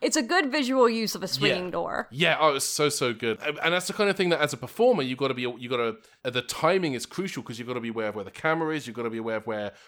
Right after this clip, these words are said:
Speaker 2: where you need to turn and kind of maintain that momentum coming out. So, like, props to everyone for pulling that off. And he comes back out because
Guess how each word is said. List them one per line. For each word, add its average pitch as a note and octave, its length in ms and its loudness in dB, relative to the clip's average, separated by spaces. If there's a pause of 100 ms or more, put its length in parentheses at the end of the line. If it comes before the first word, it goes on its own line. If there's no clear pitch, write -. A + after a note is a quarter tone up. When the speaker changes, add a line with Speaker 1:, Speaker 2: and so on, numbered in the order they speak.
Speaker 2:
where B2+ 200 2
you C3 200 2
need B2 180 -2
to A2+ 80 -8
turn C3 360 0
and A#2 80 -8
kind B2 100 -2
of A#2 80 0
maintain A2+ 460 -4
that A2 160 -6
momentum A2+ 420 -8
coming G2+ 320 -10
out. A#2 200 -4
So, A#2 100 -12
like, G#2+ 200 -8
props D#3 220 -4
to A#2+ 120 -2
everyone A2+ 340 -4
for - 100 -18
pulling G#2 280 -10
that G2 120 -8
off. A2+ 320 -6
And D#3+ 140 2
he E3 60 0
comes E3+ 260 2
back D#3 200 4
out G#3+ 200 4
because C3+ 340 -2